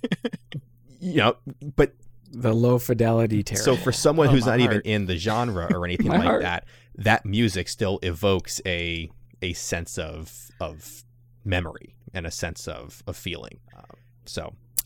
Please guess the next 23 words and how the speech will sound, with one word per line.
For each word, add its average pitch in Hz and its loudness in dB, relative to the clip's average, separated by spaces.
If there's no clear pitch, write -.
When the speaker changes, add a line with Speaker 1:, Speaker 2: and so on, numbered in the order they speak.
Speaker 3:
I'm 135 2
so 156 2
happy 120 0
that 113 0
my 113 -2
memory 110 0
of 113 -6
history 135 -2
has 110 -4
a 107 -2
degraded 104 0
V 98 -2
H 98 -4
S - -6
look 117 -10
to - -10
it. - -18
I'm 127 0
so - 2
happy 160 6
about - 2
that. 151 0
Speaker 1:
<laughs> - 0